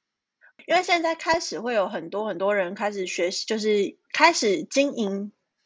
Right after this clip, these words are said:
或是开始想要创业，或是已经在创业的路上。那我觉得就是这一次我们所分享的这个新闻啊，巨大集团的前执行长罗翔安，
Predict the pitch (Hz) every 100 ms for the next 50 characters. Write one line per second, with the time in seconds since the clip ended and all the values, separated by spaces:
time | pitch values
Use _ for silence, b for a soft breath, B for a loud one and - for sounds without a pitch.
0 | _ - - 226 247 233 220 254 247 220
1 | - 170 190 240 214 - 208 214 233 226
2 | 208 160 - 240 254 226 185 - 202 208
3 | 175 170 196 - - - B B 285 285
4 | 202 180 185 185 233 233 B - 226 220
5 | 240 226 - 269 214 202 - - 240 180
6 | 175 196 175 - 220 233 202 175 185 196
7 | 208 - 247 254 220 185 175 180 180 -
8 | 233 220 190 180 - _ _ - 208 214
9 | 208 185 196 202 190 202 220 185 180 -
10 | 208 202 - -